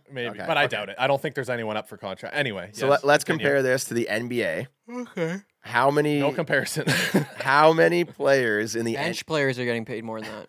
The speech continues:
Speaker 2: Okay, so give me a
Speaker 1: No.
Speaker 2: number. How many players in the
Speaker 3: Yeah, they
Speaker 2: N-
Speaker 3: are.
Speaker 1: No, no.
Speaker 3: Yeah, they are.
Speaker 2: A bench player?
Speaker 1: No, they're not.
Speaker 3: Non-starters are getting paid that.
Speaker 1: No, not a, no, I don't
Speaker 3: Like,
Speaker 1: think
Speaker 3: Will
Speaker 1: so.
Speaker 3: Will's getting paid, like, fourteen million.
Speaker 1: Okay,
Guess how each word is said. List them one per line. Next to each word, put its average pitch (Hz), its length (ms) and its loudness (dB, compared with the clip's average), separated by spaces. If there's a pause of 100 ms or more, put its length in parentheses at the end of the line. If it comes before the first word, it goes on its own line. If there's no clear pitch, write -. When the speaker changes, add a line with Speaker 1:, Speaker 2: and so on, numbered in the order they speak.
Speaker 2:
Okay, 147 420 4 (300)
so 131 160 -2
give 147 180 2
me 156 100 4
a 147 60 8
Speaker 1:
No. 143 40 2
Speaker 2:
number. 123 320 2
How 127 240 6
many 156 220 2
players 123 440 2
in 113 60 -8
the 113 60 -2
Speaker 3:
Yeah, 151 80 -2
they 117 60 -4
Speaker 2:
N- 101 80 -6
Speaker 3:
are. 123 240 -16 (360)
Speaker 1:
No, 170 300 -6
no. 87 220 -16
Speaker 3:
Yeah, 120 100 -16
they 101 120 -14
are. 90 200 -14 (100)
Speaker 2:
A 135 60 -18
bench 107 300 -8
player? 101 360 -2
Speaker 1:
No, 101 240 -8 (100)
they're 131 80 -14
not. 117 100 -6
Speaker 3:
Non-starters 117 480 -4
are 117 40 -12
getting 113 140 -10
paid 110 220 -12
that. 95 180 -12 (180)
Speaker 1:
No, 131 300 -4 (100)
not 127 220 -2
a, 123 220 -4
no, 127 100 -6
I 139 60 -6
don't 151 100 -8
Speaker 3:
Like, 127 120 -14
Speaker 1:
think 117 80 -14
Speaker 3:
Will 120 120 -2
Speaker 1:
so. 139 60 -8
Speaker 3:
Will's 151 340 -2
getting 131 240 -4
paid, 127 240 -4
like, 117 160 -4
fourteen 120 400 -8
million. 113 320 -8
Speaker 1:
Okay, 143 60 -10